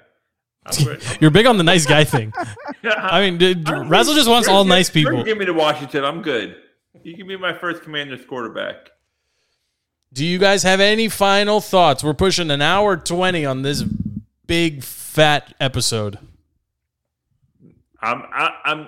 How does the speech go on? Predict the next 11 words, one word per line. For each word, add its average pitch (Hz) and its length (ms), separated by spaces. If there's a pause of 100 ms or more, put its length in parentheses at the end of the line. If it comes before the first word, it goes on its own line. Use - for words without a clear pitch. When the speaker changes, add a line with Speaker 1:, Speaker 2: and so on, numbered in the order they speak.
Speaker 2:
I, 143 160
it's 139 200
bittersweet 165 840
coming 143 280
up 139 200
this 123 200
weekend, 123 500
'cause 117 100
knowing 127 420
that 120 180
it's, 113 440